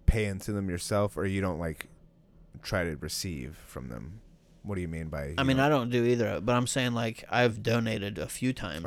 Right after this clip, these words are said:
Speaker 2: to
Speaker 1: Okay.
Speaker 2: things over Patreon, but
Speaker 1: Yeah.
Speaker 2: it's not like
Speaker 1: I've
Speaker 2: it's
Speaker 1: never
Speaker 2: a
Speaker 1: done
Speaker 2: thing.
Speaker 1: it.
Speaker 2: Yeah, see, I've only done it once or twice, you know, and it was only, like, five bucks. Somebody need help,
Speaker 1: Mm-hmm.
Speaker 2: you know?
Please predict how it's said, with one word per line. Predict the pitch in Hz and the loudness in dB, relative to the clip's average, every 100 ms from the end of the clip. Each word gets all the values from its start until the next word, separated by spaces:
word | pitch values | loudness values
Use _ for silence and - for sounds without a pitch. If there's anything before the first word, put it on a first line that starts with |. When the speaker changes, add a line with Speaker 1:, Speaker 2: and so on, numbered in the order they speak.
| 95 | -2
Speaker 2:
to | 90 | -2
Speaker 1:
Okay. | 67 | -4
Speaker 2:
things | 90 87 - | -4 -6 -4
over | 110 90 76 - - - | -4 -2 -6 -8 -14 -6
Patreon, | 101 85 104 78 85 98 | -6 -4 -6 -6 -6 -4
but | 98 | -4
Speaker 1:
Yeah. | |
Speaker 2:
it's | 92 113 | -4 -6
not | 120 104 87 | -4 -2 -2
like | 98 78 - - - - - - | -2 -4 -10 -20 -20 -20 -16 -8
Speaker 1:
I've | 90 | -2
Speaker 2:
it's | 85 | 0
Speaker 1:
never | - - | 0 0
Speaker 2:
a | |
Speaker 1:
done | 123 | -2
Speaker 2:
thing. | 113 | -2
Speaker 1:
it. | - - - - | -4 -10 -14 -4
Speaker 2:
Yeah, | 117 98 | -4 -2
see, | - | -2
I've | 123 123 | 0 2
only | 123 | 0
done | 120 120 | 0 0
it | 95 | 0
once | 117 113 | -4 -4
or | 113 | -6
twice, | 123 104 76 - | -6 -4 -4 -6
you | |
know, | 107 110 | -6 0
and | 127 | 4
it | |
was | 131 | 4
only, | 127 123 | 4 2
like, | 117 | 0
five | - 117 117 | -2 -2 0
bucks. | 117 110 76 - | 0 -2 -4 -6
Somebody | 120 117 110 | -4 -2 -2
need | 113 101 | -2 -2
help, | 110 | -2
Speaker 1:
Mm-hmm. | 90 | -2
Speaker 2:
you | 113 | -2
know? | 117 | -4